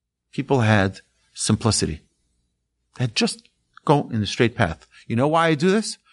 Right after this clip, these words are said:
Because my grandmother did it. And she taught me how to keep a kosher kitchen. I keep a kosher kitchen exactly the way she did.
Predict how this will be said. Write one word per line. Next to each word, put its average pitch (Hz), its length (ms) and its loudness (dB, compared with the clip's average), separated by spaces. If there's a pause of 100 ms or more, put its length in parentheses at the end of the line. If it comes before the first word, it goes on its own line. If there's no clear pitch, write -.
(140)
Because 117 280 -2
my 104 120 -2
grandmother 123 420 2
did 87 220 -6
it. - 180 -20 (1040)
And 120 160 -2
she 214 200 2
taught 208 280 2
me 196 380 0
how 156 100 2
to 147 60 2
keep 190 200 -4
a 160 80 -4
kosher 139 300 0
kitchen. - 400 0
I 127 80 0
keep 175 200 -2
a 165 60 -2
kosher 151 300 -2
kitchen 135 260 -4
exactly 110 400 0
the 101 60 -2
way 92 100 -4
she - 140 -8
did. 104 160 -4